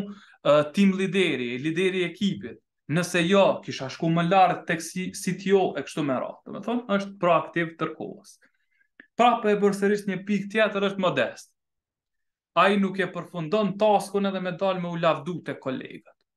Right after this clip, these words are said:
Është modest. Atë që e përfundon me sukses, e ndjen veten krenar. Atë që nuk e përfundon me sukses, nuk demoralizohet, nuk dëshpërohet, shkon pyet edhe bën zgjidhje.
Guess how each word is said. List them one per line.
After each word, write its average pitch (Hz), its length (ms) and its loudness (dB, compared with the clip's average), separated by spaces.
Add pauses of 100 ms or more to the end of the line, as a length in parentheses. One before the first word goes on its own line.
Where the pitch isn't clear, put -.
Është 208 280 0
modest. 135 440 -2 (560)
Atë 233 320 2
që 214 160 0
e 202 80 -2
përfundon 196 560 2
me 170 80 -4
sukses, 233 560 -2 (840)
e 190 100 2
ndjen 180 360 0
veten 165 360 -2
krenar. 135 440 -2 (420)
Atë 226 300 2
që 233 160 -2
nuk 220 160 -2
e 208 120 2
përfundon 196 540 -2
me 180 100 -2
sukses, 220 520 0 (320)
nuk 190 320 2
demoralizohet, 180 880 0
nuk 196 220 0
dëshpërohet, 196 540 0
shkon 175 360 -2
pyet 185 320 -8 (360)
edhe 170 280 2
bën 160 240 2
zgjidhje. 156 520 -2